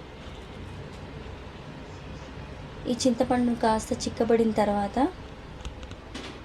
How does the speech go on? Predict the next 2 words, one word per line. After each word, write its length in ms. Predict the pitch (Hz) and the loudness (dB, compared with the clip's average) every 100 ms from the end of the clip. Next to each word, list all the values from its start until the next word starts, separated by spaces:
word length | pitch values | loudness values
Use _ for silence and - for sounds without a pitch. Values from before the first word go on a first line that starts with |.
| - - - - - - - - - - - - - - - - - - - - - - - | -14 -14 -14 -14 -14 -14 -14 -14 -14 -14 -14 -14 -14 -14 -14 -14 -14 -14 -14 -16 -16 -10 -2
స్టవ్ 280 | - 220 220 | 6 6 6
ఆఫ్ 120 | 220 | 2